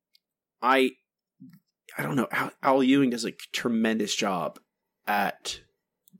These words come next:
giving us just enough to keep rooting for the Hulk.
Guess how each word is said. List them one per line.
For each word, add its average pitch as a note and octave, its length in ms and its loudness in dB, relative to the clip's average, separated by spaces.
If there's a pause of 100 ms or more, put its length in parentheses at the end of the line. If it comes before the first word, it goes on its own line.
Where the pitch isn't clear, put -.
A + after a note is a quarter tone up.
giving C3+ 360 2
us G#2+ 340 0
just - 460 0
enough C#3+ 560 -2 (420)
to - 140 -4
keep - 360 0
rooting A2 320 0
for - 160 -6
the G2+ 120 -2
Hulk. - 480 -6